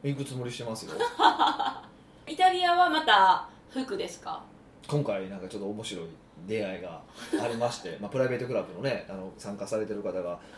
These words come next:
Speaker 1: なんかこう、ローマの靴職人さんと結構お友達みたいなんで、
Speaker 2: うん。
Speaker 1: その方にこう案内してもらって、服を見に行くっていうツアーを、なんかやろうみたいな話になってるんですけどね。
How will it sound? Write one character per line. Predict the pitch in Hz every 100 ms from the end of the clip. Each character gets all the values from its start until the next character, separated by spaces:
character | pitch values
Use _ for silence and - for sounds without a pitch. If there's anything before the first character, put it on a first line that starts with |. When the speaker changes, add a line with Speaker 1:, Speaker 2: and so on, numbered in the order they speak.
| - - -
Speaker 1:
な |
ん | 110
か |
こ | 98 104 98 95 - -
う、 | 143
ロ |
ー | 143
マ | 98
の |
靴 | - 165
職 | 160 165
人 | 135 98
さ | 92
ん | 85
と | 90
結 | 95
構 | 110 110
お |
友 | 117 120
達 | 113 113
み | 120
た | 120
い |
な | - -
ん | 90
で、 | 98
Speaker 2:
う | 95
ん。 |
Speaker 1:
そ | -
の | 123
方 | 120 104
に | 95
こ | -
う | 98
案 | 107
内 | 107 110
し |
て | 117
も | 110
ら |
っ | 98
て、 | - 185 131 - - -
服 | - 147 117
を | 98 95 - - - -
見 | 127
に | 123
行 | 120
く | 117
っ |
て | -
い | 85
う |
ツ | -
ア | 104
ー |
を、 | 82 80 80 - - - - - -
な | 120
ん |
か | 92
や | -
ろ | 113
う |
み | 92
た | 92
い |
な | 113
話 | 95
に | 92
な |
っ | 98
て | 135
る | 117
ん |
で |
す | 95
け | -
ど |
ね。 | 117 110